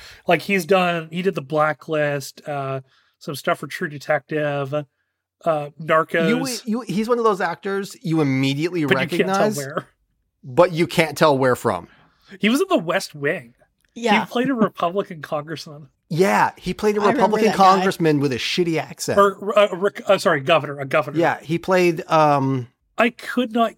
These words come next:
Speaker 1: guess his age.
Speaker 3: He also apparently
Speaker 1: <laughs>
Speaker 3: played a congressman in Dark Knight Rises.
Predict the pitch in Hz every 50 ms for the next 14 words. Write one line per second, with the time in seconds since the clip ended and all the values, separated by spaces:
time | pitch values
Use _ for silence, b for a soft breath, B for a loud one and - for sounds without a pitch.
0 | _ _ - 160 147 139 156 165 156 156 147 - - 170 151 147 - - 143 135
1 | 135 139 151 165 180 185 180 - - - - - _ - - 262 277 285 - 330
2 | 285 - 277 269 285 285 285 262 254 - - 247 247 254 190 - 214 220 - -
3 | 208 220 226 220 226 208 - - 220 220 220 - - 190 196 202 214 202 202 190
4 | 196 - 226 202 196 143 113 170 160 180 202 - - 90 110 190 - - - -